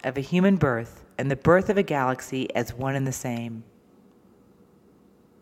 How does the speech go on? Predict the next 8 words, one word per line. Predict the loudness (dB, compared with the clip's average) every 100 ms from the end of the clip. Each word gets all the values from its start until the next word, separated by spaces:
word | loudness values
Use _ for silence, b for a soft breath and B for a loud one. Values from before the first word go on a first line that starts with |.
| _ _ _ _ _ _ _ _ _ _ _ _ _ -6
I | 2 4
am | 4
the | 2
galactic | 2 4 2 2 -4 -2
rewrite | -2 0 0 0 -2 -4
of | -6 -4
the | -6
story. | -4 -4 -4 -4 -8